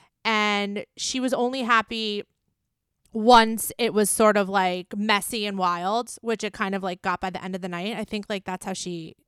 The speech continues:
feels comfortable, um, which I totally get. Like, sometimes I don't feel like myself if, like, my hair is in a certain style. So she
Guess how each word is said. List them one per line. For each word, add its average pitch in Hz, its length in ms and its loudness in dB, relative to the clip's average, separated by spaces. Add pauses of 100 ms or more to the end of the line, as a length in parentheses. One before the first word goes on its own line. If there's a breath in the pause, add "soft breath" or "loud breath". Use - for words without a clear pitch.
feels 185 240 -4
comfortable, 208 600 -4 (520 soft breath)
um, 180 360 -2
which 302 120 2
I 403 80 6
totally 415 380 6
get. 185 360 -2
Like, 220 180 -2
sometimes 285 360 0
I 294 60 6
don't 233 160 2
feel 214 160 0
like 202 160 -2
myself 180 420 -2
if, 202 140 -8
like, 175 160 -10
my 175 100 -6
hair 170 160 -6
is 170 100 -6
in 175 60 -8
a 180 40 -8
certain 170 260 -8
style. 160 440 -6 (340 soft breath)
So 214 540 6
she 208 800 -6